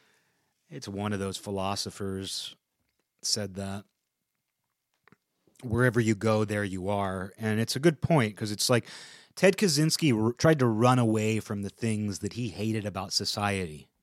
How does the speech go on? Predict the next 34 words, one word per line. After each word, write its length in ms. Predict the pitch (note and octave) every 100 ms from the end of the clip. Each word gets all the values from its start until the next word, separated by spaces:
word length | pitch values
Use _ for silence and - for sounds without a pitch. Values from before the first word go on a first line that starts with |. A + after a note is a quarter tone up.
| _ _ _ _ _ _ _ _ _ _ _ _
He 120 | C#3
tried 240 | C#3+ G3 D#3
to 60 |
run 300 | B2 B2 D#3
away 440 | D#3+ C3+ C3 B2 A#2
from 280 | B2 A2 A2
this, 380 | G#2 - - -
you 180 | A2 G#2
know, 360 | G2+ G2 G#2+ - _ _ _ _ _ A#2 _ _ _ _ F#2 _
this 180 | C3+ A#2
world 580 | G#2+ B2+ D3+ F3 E3 C#3+
of, 540 | C#3 A#2+ G#2+ G2 F2+ _ _ _ _ _ _
y-, 200 | C#3 C3+ D#3
you 120 | D#3+
know, 60 |
he 120 | D#3+ E3
was, 200 | C#3+ -
he 80 | D#3+
was 120 | C#3
surrounded 580 | E3+ E3+ F#3+ G3 F#3 D3+
by 460 | D#3 D3 C#3 B2+ - - - _ _ _ _
the 80 | B2
self-righteousness 1080 | - D3 C#3+ A2 A#2 B2+ B2 - A#2+ A2+ A2
of 100 | F#2+
nineteen 460 | G#2 A2 - A2+
sixties 480 | G#2 A2+ - - G2+
Berkeley. 680 | F2 G#2 G#2+ - G#2 G2+ F#2+ _ _ _ _ _ _ _ _ _ _ _ _ _ _ _ _
He 160 | A2+
didn't 240 | G#2+ D3+ C#3+
get 120 | D3
along 280 | C3 B2+ B2+
with 100 | A#2
his 120 | G#2+
peers. 760 | - A#2 A2 A2 G#2+ - -